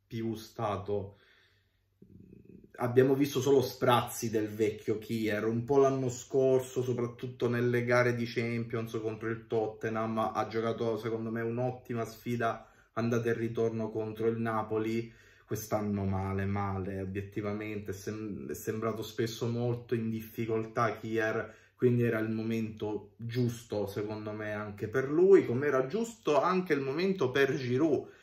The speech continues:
perché io credo che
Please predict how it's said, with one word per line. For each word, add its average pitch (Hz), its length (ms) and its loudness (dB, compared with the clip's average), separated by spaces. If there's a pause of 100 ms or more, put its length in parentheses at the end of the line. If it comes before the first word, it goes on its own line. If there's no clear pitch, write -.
(180)
perché - 800 2 (920)
io 160 760 6
credo 143 420 4
che 123 480 2